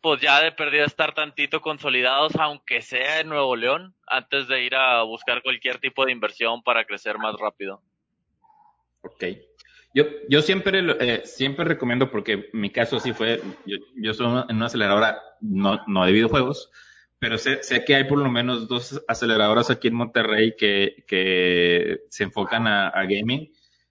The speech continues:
Speaker 2: Eh, no sé muy bien cuáles sean los requisitos y te pidan que ya hayas tenido algo de tracción o algo así. Digo, se los digo a ustedes, ya ustedes saben si lo quieren tomar o no.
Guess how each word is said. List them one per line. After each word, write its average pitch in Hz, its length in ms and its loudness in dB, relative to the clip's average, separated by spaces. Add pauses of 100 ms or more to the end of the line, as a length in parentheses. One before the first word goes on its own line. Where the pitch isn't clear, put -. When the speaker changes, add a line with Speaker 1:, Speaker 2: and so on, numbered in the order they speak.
(120)
Speaker 2:
Eh, 98 380 0
no 107 280 -2
sé 123 100 -2
muy 120 140 -2
bien 117 100 -2
cuáles 117 200 2
sean 117 140 0
los 113 100 0
requisitos 110 560 -4
y 101 60 -2
te 92 120 -6
pidan 101 340 2
que 101 100 2
ya 95 160 2
hayas 101 220 0
tenido 95 760 -2
algo 92 200 2
de 98 60 2
tracción 98 400 -2 (160)
o 98 60 2
algo 98 160 2
así. 139 340 0 (400)
Digo, 95 260 -2 (200)
se - 160 -8
los 104 100 -2
digo 123 120 4
a 127 40 4
ustedes, 139 500 -2 (220)
ya 104 160 2
ustedes 101 260 0
saben 107 180 0
si 107 120 -4
lo 98 100 0
quieren 101 200 0
tomar 104 220 -2
o 101 80 -2
no. 123 220 0